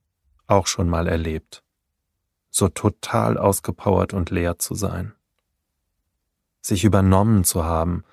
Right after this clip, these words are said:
die ganze Kraft in eine Sache investiert und nicht auf mich und auf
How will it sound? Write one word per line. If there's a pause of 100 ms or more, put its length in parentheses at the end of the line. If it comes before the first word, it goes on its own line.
(1200)
die
ganze
Kraft
in
eine
Sache
investiert (1160)
und
nicht
auf
mich
und
auf